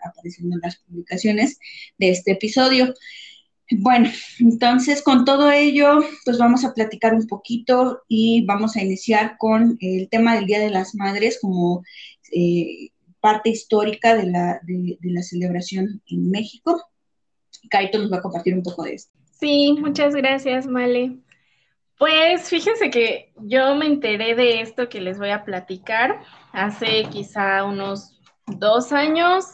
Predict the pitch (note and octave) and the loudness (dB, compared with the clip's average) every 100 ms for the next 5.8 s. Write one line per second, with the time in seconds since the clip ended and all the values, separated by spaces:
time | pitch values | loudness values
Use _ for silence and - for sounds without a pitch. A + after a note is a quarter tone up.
0 | - A#3 C#4 C#4+ D4 D4+ D4+ D4 E4 F4+ | -6 0 0 0 0 0 -2 -2 -2 -4
1 | - _ _ _ _ _ _ - B3+ B3+ | -10 _ _ _ _ _ _ -2 2 2
2 | C4 B3 C4 C#4 D4 D4 D#4 D#4 D4 A#3 | 4 2 2 2 0 2 0 0 0 0
3 | G#3 G3+ A3+ A#3+ C4 G#3+ G3+ G#3 G3 F#3+ | 0 -4 -4 -2 -4 -4 -8 -8 -6 -6
4 | G3 G3+ - _ _ - C4+ C4+ D4+ B3 | -6 -10 -16 _ _ -4 -2 2 0 0
5 | G#3 A3 A3+ B3+ B3+ A3+ - | -2 -2 0 2 2 2 -2